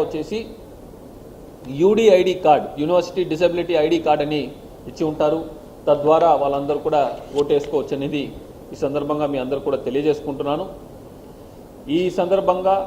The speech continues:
మీ ద్వారా జిల్లా, నెల్లూరు జిల్లాలో ఉన్నటువంటి ప్రజలందరికీ, మరి ముఖ్యంగా ఓటర్స్ అందరూ కూడా నా మనవి ఏంటంటే,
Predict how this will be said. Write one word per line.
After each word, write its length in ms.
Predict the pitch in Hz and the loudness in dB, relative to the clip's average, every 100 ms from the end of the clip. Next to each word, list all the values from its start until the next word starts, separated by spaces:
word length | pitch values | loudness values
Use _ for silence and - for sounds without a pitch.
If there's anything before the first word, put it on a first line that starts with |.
| - 151 | -6 -4
మీ 100 | 165 160 | -4 4
ద్వారా 280 | 175 180 170 - - - - - - 123 | 6 8 6 4 -6 -14 -18 -18 -18 -4
జిల్లా, 300 | 139 165 185 185 185 - - - - - 135 | 0 6 8 8 4 -4 -14 -20 -20 -16 -4
నెల్లూరు 320 | 147 175 180 160 | -2 2 0 2
జిల్లాలో 320 | 180 180 180 165 | 4 6 6 2
ఉన్నటువంటి 540 | 170 175 175 175 185 180 - - - - - - - - - - - - - - - - - | 0 -2 -2 -2 -2 -2 -6 -16 -18 -20 -20 -20 -20 -20 -20 -20 -20 -20 -20 -20 -20 -20 -4
ప్రజలందరికీ, 680 | 135 139 175 175 175 165 185 156 | 0 4 6 6 4 2 -2 0
మరి 140 | 156 175 | 0 0
ముఖ్యంగా 400 | 160 185 175 170 139 - - - - - - - 135 | -2 -2 4 6 6 0 -14 -18 -20 -20 -20 -10 2
ఓటర్స్ 320 | 156 214 175 170 | 4 6 4 2
అందరూ 220 | 170 165 170 | 2 2 2
కూడా 160 | 175 175 - - - - 135 | 2 0 -4 -16 -20 -14 -6
నా 80 | 139 | -4
మనవి 240 | 139 160 175 | -2 0 0
ఏంటంటే, 420 | 170 160 156 147 | 2 2 0 0